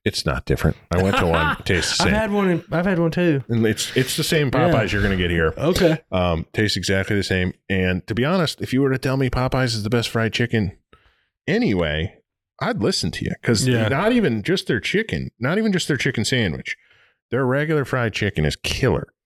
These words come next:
Speaker 1: It's so good, dude.
Speaker 2: It's good. I, uh, I, the only complaint I've ever gotten for Popeyes was my buddy Joe Collins, who had a complaint about everything. He said their pickles weren't pickles, they were cucumbers because they cut their own.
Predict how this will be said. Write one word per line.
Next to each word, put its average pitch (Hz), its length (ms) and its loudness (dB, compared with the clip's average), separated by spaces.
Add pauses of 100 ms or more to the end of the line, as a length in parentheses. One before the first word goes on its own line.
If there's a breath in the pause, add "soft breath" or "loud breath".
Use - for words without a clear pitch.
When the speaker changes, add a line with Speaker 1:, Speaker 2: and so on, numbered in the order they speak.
(260)
Speaker 1:
It's - 160 -4
so 151 220 2
good, 98 280 0
dude. - 240 -2 (260)
Speaker 2:
It's - 140 2
good. - 320 -2 (800 loud breath)
I, 143 160 0
uh, 117 300 0 (180)
I, 127 240 0
the 120 180 0
only 156 180 2
complaint 135 340 0
I've 113 100 0
ever 123 160 2
gotten 123 200 0
for 135 100 -2
Popeyes 101 560 0 (400 loud breath)
was 104 80 -2
my 104 120 0
buddy 107 220 0
Joe 123 280 0
Collins, 101 460 -2
who 123 100 0
had 110 100 2
a 104 60 0
complaint 113 320 -2
about 120 180 0
everything. 101 500 0 (360 loud breath)
He 127 100 -2
said 120 220 0
their 104 140 -2
pickles 147 500 -2
weren't 123 260 -2
pickles, 110 340 0
they 104 120 0
were 101 100 0
cucumbers - 760 -2 (1200 loud breath)
because 117 320 0
they 110 100 0
cut 117 240 -2
their 110 160 0
own. 110 280 2